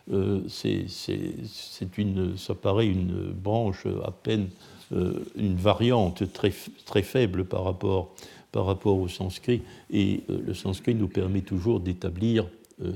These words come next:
ce que Hoffmann appelait un postulat linguistique. Eh bien, lorsque la forme avestique ne correspond pas à ce postulat linguistique, euh, c'est un développement particulier de sa phonétique que l'on peut repérer,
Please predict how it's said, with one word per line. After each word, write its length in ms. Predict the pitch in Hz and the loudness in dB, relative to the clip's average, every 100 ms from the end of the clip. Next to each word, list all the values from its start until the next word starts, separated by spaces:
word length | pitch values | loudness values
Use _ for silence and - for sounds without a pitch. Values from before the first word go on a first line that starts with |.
| 104 - | -8 -12
ce 180 | - | -14
que 160 | 104 90 | -8 -4
Hoffmann 420 | 82 87 - 101 | -4 -4 -4 -4
appelait 320 | 85 - 104 - | -4 -4 -4 -2
un 80 | 90 | -6
postulat 640 | - 101 - - 90 90 | -4 -4 -4 -6 -2 -2
linguistique. 720 | 87 87 82 85 - - - - - - - | -4 -8 -8 -10 -12 -16 -18 -20 -20 -16 -4
Eh 60 | |
bien, 240 | 104 123 131 120 | 2 2 2 4
lorsque 300 | 123 - 147 | 2 4 4
la 240 | 127 117 | 6 4
forme 260 | - 151 120 | 4 2 2
avestique 500 | 110 110 - 135 - | 2 0 -2 -6 -4
ne 80 | |
correspond 520 | 92 104 107 - - 95 | -2 0 0 -2 -6 -6
pas 220 | - 98 | -4 -4
à 60 | |
ce 140 | 87 92 | -4 -10
postulat 540 | - 85 - 90 90 | -10 -12 -10 -8 -6
linguistique, 720 | 90 90 90 87 - 139 - _ - - - - - | -6 -8 -10 -10 -10 -10 -10 _ -20 -20 -20 -20 -4
euh, 320 | - 107 110 - - - - | 2 2 2 -2 -8 -10 -10
c'est 380 | - 185 175 165 | -8 -6 0 0
un 60 | |
développement 840 | 143 170 139 151 151 - 151 190 | 2 2 4 4 2 0 0 0
particulier 800 | 208 - 139 - 131 127 123 139 | -2 -2 -2 -4 -4 -4 -2 -2
de 60 | 139 | -2
sa 140 | 120 | -6
phonétique 560 | 107 110 98 98 95 90 - | -4 -4 -2 -4 -6 -10 -6
que 120 | 127 | -4
l'on 160 | 135 | -2
peut 160 | 127 160 | 2 2
repérer, 580 | 139 156 139 113 127 | 4 0 0 0 0